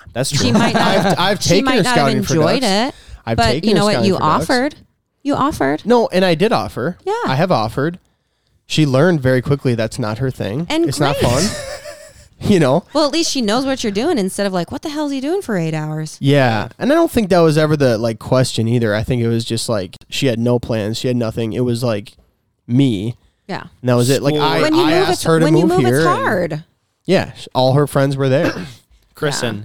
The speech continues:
Speaker 1: so what I told every girlfriend from twenty, Cal, you think it was twenty?
Speaker 3: Now, was Joey understanding about that? Absolutely not.
Speaker 2: Hundred percent no.
Speaker 1: No, but what I told every girl from twenty on is like, "Hey, I'm gonna be doing this from this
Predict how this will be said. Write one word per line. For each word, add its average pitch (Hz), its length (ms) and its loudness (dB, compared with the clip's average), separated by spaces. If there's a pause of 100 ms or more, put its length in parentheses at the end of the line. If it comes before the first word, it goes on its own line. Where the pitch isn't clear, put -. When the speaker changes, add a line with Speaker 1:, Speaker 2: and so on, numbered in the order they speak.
Speaker 1:
so 123 300 0
what 113 180 0
I 123 140 0
told 113 500 -2 (540)
every 127 300 -6
girlfriend 120 640 -4
from 107 300 -8
twenty, 131 560 -4 (880)
Cal, 147 380 -2
you 127 100 -4
think 131 120 -2
it - 40 -4
was 113 120 -6
twenty? 131 420 -6
Speaker 3:
Now, 147 160 2
was 147 200 2
Joey 143 280 4
understanding 127 440 2
about 160 260 0
that? 202 240 -2 (100)
Absolutely 127 460 -4
not. 175 240 0
Speaker 2:
Hundred 247 160 -2
percent 254 240 -4
no. 254 180 -2 (380)
Speaker 1:
No, 131 420 0
but 131 120 2
what 139 120 2
I 147 60 2
told 156 240 2
every 143 200 0
girl 151 220 4
from 135 180 -2
twenty 143 300 0
on 135 160 2
is 123 120 -2
like, 117 120 0
"Hey, 139 340 -2 (1000)
I'm 147 160 0
gonna 143 160 0
be 131 100 0
doing 117 280 0
this 110 400 -4 (100)
from 110 300 -4
this 123 380 -2